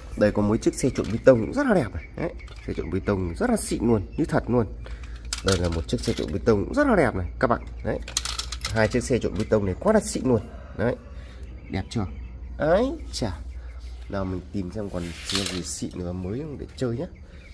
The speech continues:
Các bạn nhé. Đấy. Nào, bên này, bên này thì có rất là nhiều xe đồ chơi đẹp nữa này.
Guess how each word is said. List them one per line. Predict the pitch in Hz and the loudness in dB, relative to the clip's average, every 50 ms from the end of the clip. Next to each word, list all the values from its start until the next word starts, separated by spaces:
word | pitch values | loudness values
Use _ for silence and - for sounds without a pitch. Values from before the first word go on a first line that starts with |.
| - - - - - - | -16 -16 -18 -16 -12 -8
Các | - 135 | -6 -4
bạn | - - - | -2 -2 -2
nhé. | 147 170 180 - - - - - | -4 -6 -8 -10 -14 -18 -16 -12
Đấy. | - - 110 127 175 202 - - - - - - - - - - - - - - - - - - - - - - - - - - - - - - - - - - | -10 -8 -6 -6 -6 -8 -10 -14 -16 -18 -18 -18 -18 -20 -20 -20 -20 -20 -20 -20 -20 -20 -20 -20 -20 -20 -18 -18 -16 -16 -16 -18 -18 -18 -18 -18 -16 -16 -12 -8
Nào, | 90 101 104 98 90 90 - - | -6 -4 -4 -4 -6 -8 -12 -10
bên | - 101 104 101 | -8 -6 -6 -6
này, | 101 - - 87 | -6 -6 -6 -6
bên | 107 104 | -6 -4
này | 101 90 85 | -4 -6 -6
thì | 85 - - | -8 -8 -8
có | - 117 117 - | -6 -6 -4 -2
rất | 254 262 | -2 0
là | 233 185 | 0 0
nhiều | 156 123 110 101 98 - - | 0 0 -2 -2 -4 -6 -4
xe | 120 110 | -4 -2
đồ | 104 95 90 - | -2 -4 -4 -4
chơi | - 113 110 | -2 -2 0
đẹp | 95 85 101 98 - 98 | 0 -2 -4 -6 -4 -6
nữa | 98 104 | -6 -4
này. | 123 104 | -4 -6